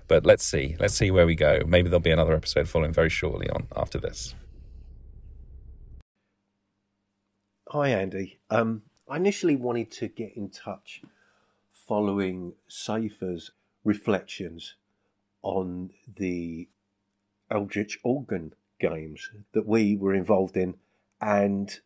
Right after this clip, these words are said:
Speaker 2: uh, listening to what he had to say, uh, raised a few things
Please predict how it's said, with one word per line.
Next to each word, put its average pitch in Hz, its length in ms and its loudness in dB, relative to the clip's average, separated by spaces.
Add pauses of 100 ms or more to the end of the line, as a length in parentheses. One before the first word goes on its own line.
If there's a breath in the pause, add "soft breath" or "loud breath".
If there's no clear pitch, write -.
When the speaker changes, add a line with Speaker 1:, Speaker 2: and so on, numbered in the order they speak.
(840)
Speaker 2:
uh, 113 220 2
listening 120 460 0
to 113 120 -4
what 101 220 0
he 87 80 -2
had 92 220 -4
to 101 120 -6
say, 95 520 -2 (800)
uh, 104 220 0
raised 110 400 2
a 107 60 -2
few 101 280 0
things 95 600 -2